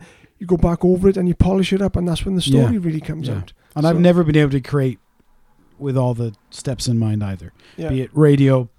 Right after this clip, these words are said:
Speaker 2: podcast, mu-, anything.
Speaker 1: Yeah.
Speaker 2: If there's a set, I find, I find almost stubbornly, subconsciously,
Speaker 1: Yeah.
Speaker 2: I'll say, "Pff, I don't have to follow that guideline, I wanna do it this way."
Speaker 1: Yeah.
Speaker 2: Uh, but it,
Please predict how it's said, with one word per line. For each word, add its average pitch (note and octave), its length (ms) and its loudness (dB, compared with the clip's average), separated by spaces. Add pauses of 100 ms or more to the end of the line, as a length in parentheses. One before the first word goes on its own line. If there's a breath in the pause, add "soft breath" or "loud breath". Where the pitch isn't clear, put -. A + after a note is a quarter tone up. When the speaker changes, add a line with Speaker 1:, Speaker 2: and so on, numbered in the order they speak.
Speaker 2:
podcast, C3 460 -8
mu-, C#3 100 -6
anything. C#3+ 460 -6 (120)
Speaker 1:
Yeah. F3+ 200 -6 (160)
Speaker 2:
If C#3 140 -12
there's C#3+ 180 -6
a C3 60 -6
set, C3+ 360 -4
I C#3+ 100 -6
find, D3+ 380 -4
I C3 80 -6
find D3+ 260 -4
almost D3+ 280 -2
stubbornly, D3 480 0
subconsciously, C#3+ 880 0 (260 soft breath)
Speaker 1:
Yeah. D#3+ 120 -8
Speaker 2:
I'll C3 120 0
say, B2 300 -4
"Pff, - 300 -10 (420)
I - 40 -20
don't D3 80 -14
have B2 60 -20
to - 60 -20
follow G#2 240 -20
that G2+ 140 -20
guideline, C3 360 -10
I C#3+ 40 -4
wanna C#3 180 -6
do C#3 60 -6
it C3+ 80 -12
this - 180 -12
way." A2 140 -16 (120)
Speaker 1:
Yeah. D#3 300 0 (140)
Speaker 2:
Uh, A#2 200 -6
but B2 160 -4
it, C3 80 -2